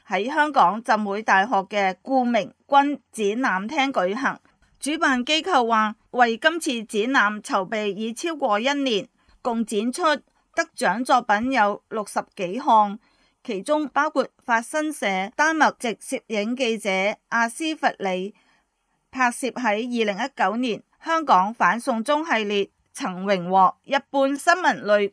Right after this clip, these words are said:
故事組嘅第一名。原定今次展出四張照片以及一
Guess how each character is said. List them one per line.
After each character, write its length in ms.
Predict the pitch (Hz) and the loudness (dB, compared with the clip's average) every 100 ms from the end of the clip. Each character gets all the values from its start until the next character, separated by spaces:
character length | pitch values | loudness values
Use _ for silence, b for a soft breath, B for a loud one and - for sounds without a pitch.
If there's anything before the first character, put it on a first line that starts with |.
| - | -4
故 180 | 233 226 | -4 -4
事 140 | 220 208 | -4 -6
組 240 | 202 208 | -2 -2
嘅 180 | 247 220 | -2 -2
第 240 | 220 190 240 | 0 0 2
一 60 | |
名。 260 | 277 226 - b - | 0 -2 -4 b -4
原 220 | 247 233 | -2 2
定 240 | 262 254 247 | 2 2 0
今 200 | 349 370 | 0 0
次 220 | 285 240 | -4 -4
展 240 | 302 233 | -4 -4
出 240 | 285 302 - _ | 0 -2 -4 _
四 280 | - 247 240 | -4 -2 0
張 300 | 202 196 285 | 0 0 0
照 180 | 240 208 | -2 -2
片 460 | 233 185 190 226 - _ | -2 -4 -4 -8 -12 _
以 180 | 220 233 | -8 -2
及 120 | 269 214 _ _ | 0 0 _ _
一 160 | 269 | -2